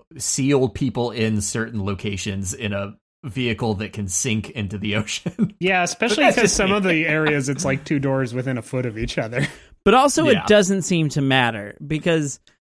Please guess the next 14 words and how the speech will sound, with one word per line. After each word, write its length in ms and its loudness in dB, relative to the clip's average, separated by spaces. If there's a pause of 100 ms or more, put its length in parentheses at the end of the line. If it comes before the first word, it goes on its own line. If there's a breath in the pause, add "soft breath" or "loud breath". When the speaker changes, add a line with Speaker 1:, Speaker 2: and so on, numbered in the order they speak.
(120)
Speaker 2:
Mm-mm. 360 -4 (160)
Speaker 3:
Joseph 300 4
Gordon-Levitt 520 4
finds 360 4
Jamie 340 2
Foxx. 720 2 (100)
They 600 2
manage 400 0
to 100 -4
kill 400 4
the 160 2
guard 480 4
that's 240 -6
there. 720 2